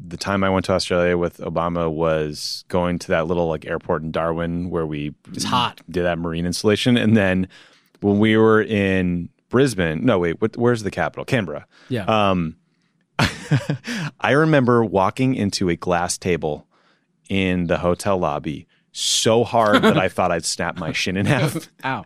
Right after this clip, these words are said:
Speaker 1: And the table slid off and hit the ground
Speaker 2: No.
Speaker 1: and, like, it didn't shatter, but
Speaker 2: Okay.
Speaker 1: it made, like, the loudest noise you could possibly
Speaker 2: <laughs>
Speaker 1: make.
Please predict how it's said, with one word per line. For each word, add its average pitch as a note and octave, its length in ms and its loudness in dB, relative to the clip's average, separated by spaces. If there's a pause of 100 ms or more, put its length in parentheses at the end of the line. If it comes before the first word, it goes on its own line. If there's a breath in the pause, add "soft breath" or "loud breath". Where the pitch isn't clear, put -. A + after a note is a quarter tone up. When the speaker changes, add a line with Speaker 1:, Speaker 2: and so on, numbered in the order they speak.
Speaker 1:
And B3 480 0
the A#2 60 4
table C3 640 2
slid A2 420 2
off G2+ 300 4
and G2 80 0
hit F#2 140 -6
the F2+ 80 -2
ground E2+ 400 2
Speaker 2:
No. F3 160 4
Speaker 1:
and, D3+ 120 0
like, F2+ 160 -2
it B2 80 -6
didn't D3+ 200 4
shatter, G2 520 2
but A#2+ 120 2
Speaker 2:
Okay. G2 80 0
Speaker 1:
it G2 40 0
made, F#2+ 120 0
like, F#2 100 2
the F#2+ 100 -2
loudest F2+ 400 -2
noise F2 200 -2
you F2+ 80 -8
could - 120 -10
possibly F3+ 500 2
Speaker 2:
<laughs> - 20 0
Speaker 1:
make. F#2 340 0